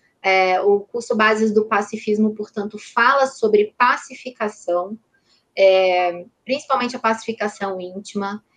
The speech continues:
E, gente, eu quero destacar: pacificação não é passividade, tá? Quando a gente fala de pacificação, a gente não está falando de você ser uma pessoa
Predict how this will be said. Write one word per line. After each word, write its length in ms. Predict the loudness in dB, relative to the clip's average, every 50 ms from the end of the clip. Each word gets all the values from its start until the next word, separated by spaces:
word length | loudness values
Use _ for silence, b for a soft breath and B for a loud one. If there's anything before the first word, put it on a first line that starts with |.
| _ _ _ _
E, 220 | 0 2 2 2
gente, 420 | 2 4 4 4 2 0 0 0 0
eu 120 | 0 2
quero 340 | 2 2 2 2 0 -2 -4
destacar: 760 | _ -4 _ 0 0 0 0 0 2 2 2 0 -2 -2 0
pacificação 840 | 0 0 0 -2 -6 -10 -12 -12 -6 -6 -6 -6 -2 -2 -2 0
não 200 | 2 2 2 2
é 60 | 2 0
passividade, 1160 | 0 -2 -4 -4 -4 -4 -4 -4 -2 -4 -4 -2 0 0 0 0 0 0 -2 -4 -4 -6 -12
tá? 400 | -10 _ -6 -4 -2 0 -2 -2
Quando 160 | -2 0 0
a 40 | 2
gente 240 | 2 2 2 0 0
fala 200 | 0 2 2 0
de 100 | 0 -2
pacificação, 720 | -6 -6 -6 -4 -6 -8 -6 -6 -6 -8 -8 -8 -10 -10 -10
a 40 | -8
gente 260 | -8 -8 -8 -6 -4
não 120 | -4 -4
está 180 | -4 -6 -8 -8
falando 320 | -4 -2 0 2 2 0
de 80 | 0 0
você 240 | -2 0 0 -2 -2
ser 240 | 0 0 0 0
uma 140 | 0 -2 -2
pessoa 340 | -6 -10 -6 -6 -6 -6